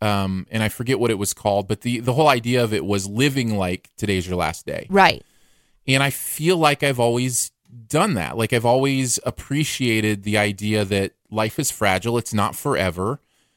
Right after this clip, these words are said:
Speaker 1: you know, um, all that kind of stuff. So, you know, I, I, I feel like, yeah, I feel like that's right. And at the same time,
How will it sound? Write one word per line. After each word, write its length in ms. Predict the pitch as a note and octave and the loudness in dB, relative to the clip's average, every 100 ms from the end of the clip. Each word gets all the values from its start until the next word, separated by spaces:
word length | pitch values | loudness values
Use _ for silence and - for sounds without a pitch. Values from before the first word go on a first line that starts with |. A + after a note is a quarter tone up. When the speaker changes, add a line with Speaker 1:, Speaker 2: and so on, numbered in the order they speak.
| _ _ | _ _
Speaker 1:
you 120 | - A2 | -6 -2
know, 420 | F#2 F#2 G#2+ - - | 0 0 -2 -6 -4
um, 500 | G2+ G2 F#2+ G2 F#2+ _ _ - | -2 -2 -2 -6 -10 _ _ -4
all 120 | C3+ | -2
that 140 | B2 | -2
kind 180 | - G2+ | -4 -6
of 80 | F2+ | -6
stuff. 320 | - F2+ D#2 | -4 -4 -4
So, 540 | - A#2 G#2+ G#2 G2 - | -2 0 2 0 -4 -6
you 140 | A2 | -4
know, 300 | F2+ F2 F2+ - | -4 -4 -8 -4
I, 200 | G#2+ - G#2 B2 A2+ - _ - | -2 -2 0 0 -2 -6 _ -4
I, 60 | |
I 40 | B2 | -4
feel 440 | - - E3 E3+ | -4 -4 0 2
like, 220 | C#3+ A#2+ | 2 0
yeah, 200 | A#2 G2+ E2 | 0 0 0
I 40 | |
feel 200 | - F3+ | 0 0
like 180 | D#3 - | 0 0
that's 240 | A#2+ - | -2 -2
right. 480 | G#2 G2+ C#3 - - _ _ _ _ | -2 0 2 -2 -12 _ _ _ _
And 100 | A#2+ | -2
at 60 | A#2 | -2
the 80 | A#2 | -2
same 320 | - B2+ B2+ | 0 0 -2
time, 440 | - B2 A2+ A2 | -2 0 0 -2